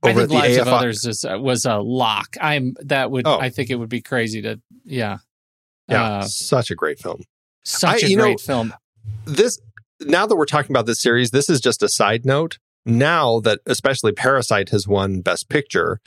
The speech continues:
Speaker 2: I'm really curious to see when is the, the next big step is going to be when two foreign language films get nominated for Best Picture.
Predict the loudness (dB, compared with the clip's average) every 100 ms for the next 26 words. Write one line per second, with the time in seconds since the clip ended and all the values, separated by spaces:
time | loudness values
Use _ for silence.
0 | -20 -20 _ _ -4 0 2 2 2 2
1 | 2 2 2 0 -2 0 2 2 2 4
2 | 2 2 2 2 0 2 2 2 0 2
3 | 2 0 -4 0 0 0 -2 0 0 -2
4 | -2 0 2 2 0 -2 0 0 -2 -10
5 | -4 2 4 4 0 -4 0 2 2 2
6 | 0 -2 -6 -2 2 2 2 2 2 0
7 | -2 -2 -2 -2 0 0 0 0 0 -2
8 | -4 -6 -8 -6 -4 -4 -6 -8 -8 -12